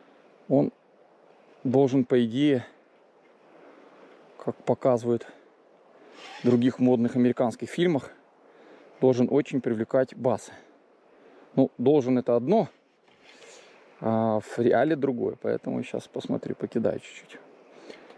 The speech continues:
Не знаю, там такие кусты, конечно. Сейчас постараюсь, может, дальше чуть пролезть. Сейчас пролезу чуть дальше, чтобы поудобнее было бросать.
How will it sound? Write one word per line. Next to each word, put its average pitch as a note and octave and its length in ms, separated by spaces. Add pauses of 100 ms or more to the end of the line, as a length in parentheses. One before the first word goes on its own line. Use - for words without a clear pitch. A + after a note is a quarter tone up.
(380)
Не C#3 60
знаю, B2 320
там A#2+ 200
такие - 240
кусты, - 300
конечно. A#2+ 420
Сейчас - 380
постараюсь, B2 440
может, A#2 200
дальше G#2+ 240
чуть - 160
пролезть. - 480 (440)
Сейчас - 200
пролезу A2+ 440
чуть - 160
дальше, - 320 (800)
чтобы - 240
поудобнее A2+ 460
было G2 160
бросать. A2+ 440